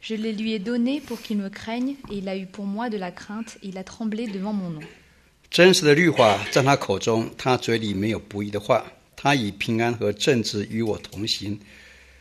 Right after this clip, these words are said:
Speaker 2: 使多人回头离开罪孽。
Speaker 1: Une loi véridique était dans sa bouche, et la fraude ne s'est pas trouvée sur ses lèvres. Il a marché avec moi dans la paix et dans la droiture, et il a détourné du mal beaucoup d'hommes.
Speaker 2: 祭司的嘴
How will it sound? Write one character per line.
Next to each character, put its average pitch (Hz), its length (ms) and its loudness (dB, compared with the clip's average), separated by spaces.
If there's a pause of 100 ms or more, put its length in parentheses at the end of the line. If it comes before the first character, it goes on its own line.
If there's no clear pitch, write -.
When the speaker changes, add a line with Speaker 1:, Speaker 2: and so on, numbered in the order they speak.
(180)
Speaker 2:
使 - 280 4
多 143 220 8
人 120 220 8
回 123 180 0
头 101 220 0
离 101 100 -2
开 110 180 -2
罪 113 240 0
孽。 139 200 2 (880)
Speaker 1:
Une 226 200 2
loi 269 240 0
véridique 254 720 -4
était 220 220 -4
dans 214 120 -4
sa 208 200 -6
bouche, 233 440 -8
et 214 60 -8
la 196 140 -6
fraude 220 420 -6
ne 202 80 -2
s'est 208 200 -6
pas 254 120 -4
trouvée 240 320 -8
sur 247 160 -8
ses - 160 -8
lèvres. 208 320 -6 (380)
Il 214 160 -6
a 214 80 0
marché 254 360 -2
avec 220 300 -4
moi 226 220 -2
dans 220 100 -6
la 196 140 -4
paix 240 320 -8
et 202 80 -6
dans 190 100 -8
la 185 140 -6
droiture, 220 580 -8 (380)
et 208 60 -4
il 196 100 -4
a 196 80 -2
détourné 247 480 -2
du 202 160 -4
mal 214 260 -2
beaucoup 214 340 -8
d'hommes. 165 280 -8 (440)
Speaker 2:
祭 - 220 4
司 190 140 6
的 170 100 10
嘴 120 460 2